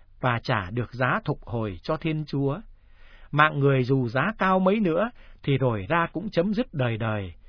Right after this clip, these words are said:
Nào phàm nhân sống mãi được sao mà chẳng phải đến ngày tận số. Kìa thiên hạ thấy người khôn cũng chết,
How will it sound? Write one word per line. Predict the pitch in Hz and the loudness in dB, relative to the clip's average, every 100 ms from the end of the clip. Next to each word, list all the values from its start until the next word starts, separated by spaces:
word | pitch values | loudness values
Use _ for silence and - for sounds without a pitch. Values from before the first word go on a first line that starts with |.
| - - - - | -20 -20 -10 2
Nào | 139 139 | 4 4
phàm | - 135 127 | 2 0 2
nhân | 175 208 | 2 2
sống | 190 175 220 | 2 -2 0
mãi | 175 208 | 0 0
được | 156 104 - | -4 -6 -6
sao | - 165 165 170 - - | -2 0 0 -4 -14 -2
mà | 143 139 | -2 2
chẳng | 131 104 | 0 0
phải | - 117 80 | -2 -2 -2
đến | 117 175 185 | -2 -2 -2
ngày | 113 90 - | -4 -6 -6
tận | 123 - | -8 -8
số. | - 127 123 170 - - - - - - - | -4 -4 -2 -6 -14 -20 -20 -20 -20 -20 -2
Kìa | 151 147 | 2 4
thiên | 139 226 | 4 4
hạ | 175 143 123 | 4 2 0
thấy | - 202 | 0 0
người | 247 131 107 85 | 2 0 0 -4
khôn | - 175 180 | 0 0 0
cũng | 165 208 | -4 -4
chết, | - | -2